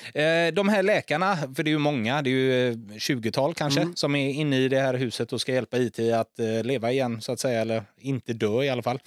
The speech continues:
Speaker 2: Mm.
Speaker 1: Det är riktiga läkare.
Speaker 2: Jaha.
Speaker 1: Som Steven Spielberg har tagit in och sagt att, eh, behandla det som att det är en riktig människa.
Speaker 2: Ja.
Speaker 1: Prata på det sättet, så det är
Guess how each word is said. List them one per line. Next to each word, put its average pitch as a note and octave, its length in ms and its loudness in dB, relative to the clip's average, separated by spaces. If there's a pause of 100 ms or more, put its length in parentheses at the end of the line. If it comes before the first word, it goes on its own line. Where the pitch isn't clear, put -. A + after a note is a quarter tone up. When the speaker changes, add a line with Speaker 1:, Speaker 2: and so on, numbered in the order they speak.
(180)
Speaker 2:
Mm. B2 160 -10
Speaker 1:
Det D#3 120 2
är G3+ 60 2
riktiga G#3 320 0
läkare. C3 400 -4 (260)
Speaker 2:
Jaha. G3+ 280 -2 (460)
Speaker 1:
Som C#3 320 0
Steven C#3 260 0
Spielberg A2+ 380 -2
har A2+ 120 0
tagit A#2+ 300 -4
in F#3 260 -2
och - 200 -6
sagt - 380 -4
att, A#2+ 320 -10
eh, C3 140 -2
behandla C3 520 -2
det B2 140 -2
som B2+ 280 0
att A2+ 160 -2
det B2 240 0
är A2+ 80 -2
en A2 80 -4
riktig B2 300 -6
människa. C#3+ 380 -2 (180)
Speaker 2:
Ja. E3 260 2
Speaker 1:
Prata F3 400 0
på E3+ 100 -4
det D#3 120 0
sättet, A2+ 320 -4
så C#3 100 0
det C#3 160 0
är C3 80 -2